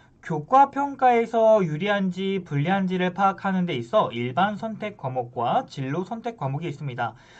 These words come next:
다소 비중이 높은 일반 선택 과목부터 보자면 건국대학교와 경희대학교에 대해서 비교를 해보도록 하겠습니다. 건국대학교 같은 경우는 국어, 수학, 영어, 사회, 과학, 한국사 교과가 들어가고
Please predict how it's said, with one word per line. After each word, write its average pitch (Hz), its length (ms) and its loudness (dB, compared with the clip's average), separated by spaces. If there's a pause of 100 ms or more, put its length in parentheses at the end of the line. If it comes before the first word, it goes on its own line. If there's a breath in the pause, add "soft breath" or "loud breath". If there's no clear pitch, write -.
(120 loud breath)
다소 175 360 -2
비중이 185 340 -4
높은 151 320 -4
일반 139 400 2
선택 240 400 -8
과목부터 165 640 -2
보자면 131 500 -6 (260 loud breath)
건국대학교와 202 1000 0
경희대학교에 185 720 -2
대해서 156 420 -4
비교를 135 400 -4
해보도록 180 500 -6
하겠습니다. 127 560 -10 (440 loud breath)
건국대학교 247 640 -2
같은 247 240 0
경우는 208 300 -4
국어, 139 520 0
수학, 220 420 4
영어, 135 300 0
사회, 196 360 -2
과학, 127 380 -4
한국사 254 440 -6
교과가 135 400 -8
들어가고 139 580 -6